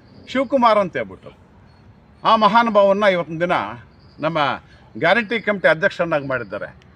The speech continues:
ಅದು ಯಾವ ಮಾನದಂಡಗಳು ಉಪಯೋಗಿಸಿ ಅವ್ರನ್ನ, ಅದು ನಾನೊಬ್ಬ ಜಿಲ್ಲಾ ಕಾಂಗ್ರೆಸ್ ಅಧ್ಯಕ್ಷನಾಗಿ ನನ್ನ ಗಮನಕ್ಕೆ ಬರ್ದಿರೋಂಥ ಅದು ನಾಮಿನೇಷನ್ ಮಾಡಿರೋಂಥದ್ದು, ಇದು ಎಷ್ಟು ಮಟ್ಟಿಗೆ ಸರಿ ಅಂತ ಹೇಳ್ಬಿಟ್ಟು ನನಗೆ ತುಂಬ ಬೇಸರ ಆಗ್ತಾಯಿದೆ.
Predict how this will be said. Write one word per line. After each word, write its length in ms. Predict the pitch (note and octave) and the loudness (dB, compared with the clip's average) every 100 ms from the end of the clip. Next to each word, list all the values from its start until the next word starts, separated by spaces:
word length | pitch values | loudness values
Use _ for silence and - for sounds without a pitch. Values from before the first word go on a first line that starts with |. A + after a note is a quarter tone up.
| - - | -20 -6
ಅದು 120 | C#3+ E3 | -4 0
ಯಾವ 300 | D#3 G#3+ A#3+ | 2 2 2
ಮಾನದಂಡಗಳು 720 | F#3 A#3+ C4 C4 B3+ B3 A#3 | 2 4 4 4 2 0 0
ಉಪಯೋಗಿಸಿ 480 | A3 A3 G3+ F#3+ D#3 C#3 C#3+ _ - | 2 2 2 -2 -2 -4 -8 _ -4
ಅವ್ರನ್ನ, 280 | C3 E3+ E3 | 0 0 -2
ಅದು 540 | E3 A#2 C#3+ G3+ A#3+ - _ _ A#2+ | -4 0 2 2 0 -6 _ _ -2
ನಾನೊಬ್ಬ 360 | D#3+ A#3 A#3+ | 2 2 2
ಜಿಲ್ಲಾ 380 | F#3+ F#3 A#3+ C#4+ | 0 0 4 4
ಕಾಂಗ್ರೆಸ್ 400 | B3 B3 A#3 - | 4 2 0 0
ಅಧ್ಯಕ್ಷನಾಗಿ 720 | D#3 D#3+ C4+ C4+ B3 A3+ D#3+ B2+ E3+ - - - | 0 0 -2 2 2 2 0 -4 -8 -16 -20 -10
ನನ್ನ 200 | D#3+ G3 | -4 -2
ಗಮನಕ್ಕೆ 480 | F#3 D3 G#3 C#4+ D#4 | 0 0 2 0 0
ಬರ್ದಿರೋಂಥ 540 | A#3+ A#3+ A3+ G#3+ F#3+ G#3 F3+ - - - C3 | 0 2 2 2 0 0 0 -2 -16 -10 -4
ಅದು 200 | D3+ D3+ | -2 0
ನಾಮಿನೇಷನ್ 480 | C#3 G3+ F#3 E3+ | -2 -2 -4 -4
ಮಾಡಿರೋಂಥದ್ದು, 680 | D3 C3+ B2 A#2 B2 C3 G#2 | -4 -4 -6 -8 -8 -6 -8
ಇದು 160 | A2+ A#2 | -8 -10
ಎಷ್ಟು 220 | C#3+ G3+ | -8 -8
ಮಟ್ಟಿಗೆ 280 | G#3 G#3 F#3 | -10 -10 -10
ಸರಿ 240 | - E3+ | -6 -4
ಅಂತ 120 | F3 | -4
ಹೇಳ್ಬಿಟ್ಟು 300 | D#3+ D#3 - | -6 -10 -8
ನನಗೆ 340 | C3+ D#3+ F#3 C3+ E3+ - - _ - | -6 -4 -2 -2 -2 -8 -20 _ -14
ತುಂಬ 180 | G3+ A#3+ | -2 0
ಬೇಸರ 360 | D#3+ F#3 G#3 F#3+ | 2 2 2 0
ಆಗ್ತಾಯಿದೆ. 420 | A#2 G#2 E2+ | 0 -6 -10